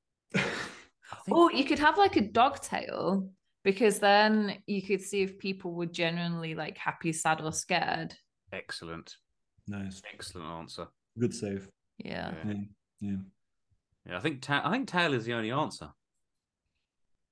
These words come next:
Speaker 3: Can't think of anything. I mean, you wouldn't want an elephant trunk, would you? That'd just get always forever bit, <laughs> forever get in your cereal, wouldn't it?
Speaker 2: <laughs>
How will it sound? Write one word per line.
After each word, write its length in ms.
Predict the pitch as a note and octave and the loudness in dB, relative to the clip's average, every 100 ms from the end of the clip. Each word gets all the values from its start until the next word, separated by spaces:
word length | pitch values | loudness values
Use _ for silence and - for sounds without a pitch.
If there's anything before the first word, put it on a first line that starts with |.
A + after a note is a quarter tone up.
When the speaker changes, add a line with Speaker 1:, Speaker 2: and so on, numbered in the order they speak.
| _ | _
Speaker 3:
Can't 160 | - F#3 | 0 2
think 100 | D3 | 4
of 40 | |
anything. 180 | C3 B2 | 2 4
I 40 | C#3 | 4
mean, 120 | D3 | 6
you 80 | E3 | 6
wouldn't 160 | F#3 | 4
want 100 | C#3+ | 4
an 80 | C3+ | 4
elephant 260 | C3 B2+ D2 | 4 0 -4
trunk, 280 | E2+ E2+ - | -2 -2 -2
would 100 | F#2+ | -2
you? 120 | D#2+ - _ _ _ _ _ _ _ | -2 -4 _ _ _ _ _ _ _
That'd 160 | - B2 | -6 -4
just 140 | A#2+ | -2
get 100 | C3+ C#3+ | 0 6
always 300 | C3+ C3+ - | 8 8 6
forever 320 | D#3 D3+ D3 | 4 6 6
bit, 260 | C#3 C#3+ - | 6 4 0
<laughs> 80 | C#3+ | -2
forever 280 | C3+ F#3 D#3 | 2 4 4
get 180 | C#3+ D#3 | 2 4
in 80 | |
your 80 | C#3+ | 2
cereal, 480 | C3 F3+ E3+ G#2 F2+ | 2 2 2 2 0
wouldn't 200 | C3 A#2 | 0 -4
it? 60 | - - _ - | -6 -14 _ 0
Speaker 2:
<laughs> 420 | G4 - G#4+ - | 2 4 2 2